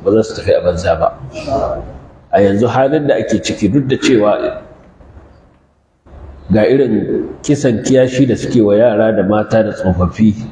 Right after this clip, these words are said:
ba su bar ko ina ba cikin aminci. Sun jefa bama-bamai a cikin kasu-, a cikin masallatai, sun jefa a coci-coci, sun jefa bama-bamai a kasuwanni, a asibitoci, a gidajen kwana na mutane.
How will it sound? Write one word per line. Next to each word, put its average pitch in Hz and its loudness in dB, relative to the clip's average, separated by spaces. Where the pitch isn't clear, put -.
ba 113 0
su 98 0
bar 113 2
ko 151 -2
ina 107 2
ba 98 2
cikin 117 0
aminci. 110 0
Sun 104 0
jefa 113 0
bama-bamai 95 2
a - 0
cikin 110 0
kasu-, - -4
a 101 2
cikin 113 -2
masallatai, 101 2
sun 113 2
jefa 110 2
a - -2
coci-coci, 98 -2
sun 107 0
jefa 120 2
bama-bamai 101 2
a - -2
kasuwanni, 101 2
a - -6
asibitoci, 110 2
a 95 2
gidajen 107 0
kwana 117 0
na 117 2
mutane. 104 0